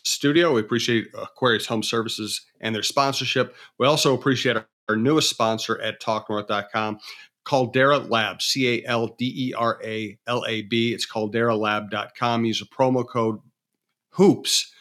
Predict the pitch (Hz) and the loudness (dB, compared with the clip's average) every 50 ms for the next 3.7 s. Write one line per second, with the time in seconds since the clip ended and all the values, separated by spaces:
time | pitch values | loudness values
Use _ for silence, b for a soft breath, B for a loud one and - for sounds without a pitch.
0 | B B B - 123 120 - - - 139 147 147 139 147 147 131 - 139 131 123 | B B B -8 -8 -8 -6 -2 2 2 2 2 2 0 0 0 2 2 0 0
1 | 120 - 120 120 117 113 117 - - 117 113 110 - - - 113 104 95 - - | 0 0 2 2 2 2 0 -4 -6 -6 -6 -4 -6 -6 -6 -8 -10 -8 -2 0
2 | 131 139 135 - - - _ _ - 127 127 123 - 123 113 104 107 110 101 101 | 0 0 0 -2 -4 -6 _ _ -2 0 0 0 0 0 -2 -2 -4 -6 -6 -6
3 | 107 - - 117 120 135 135 127 123 120 117 110 104 | -8 -8 -4 -2 2 2 2 4 4 2 2 0 -2